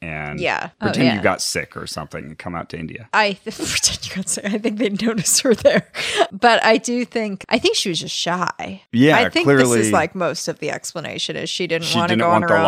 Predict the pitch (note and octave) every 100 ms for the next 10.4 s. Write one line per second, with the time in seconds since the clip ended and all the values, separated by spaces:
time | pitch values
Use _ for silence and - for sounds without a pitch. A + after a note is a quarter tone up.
0 | G2+ G#2 F#2 G2 A2 G#2+ - G2+ - G#2
1 | G2+ G2 - F2+ F2+ E2+ F#2 F#2+ F#2+ -
2 | G3+ F#3+ - B2 A#2 A2+ C3 A#2 A#2+ A2
3 | A#2 A2+ A2+ G#2 G#2 F#2+ F2+ F#2+ D#3 -
4 | G2 E2 F#2 F2+ E2 - F2+ E2+ F2 -
5 | G#2+ A2 G#2+ G#2+ F2+ - F2+ - F#2 F2+
6 | - F#2 F2+ F2 D#2+ F2+ - E2+ E2+ E2+
7 | E2+ F2 E2 - F2 - E2+ D#2+ D#2 D#2+
8 | _ G#2 G2+ G2 F#2+ F2 G2 F2+ F2 E2+
9 | - G2 F#2 F2+ - G#2 G2+ - G2 -
10 | F2+ E2+ E2+ -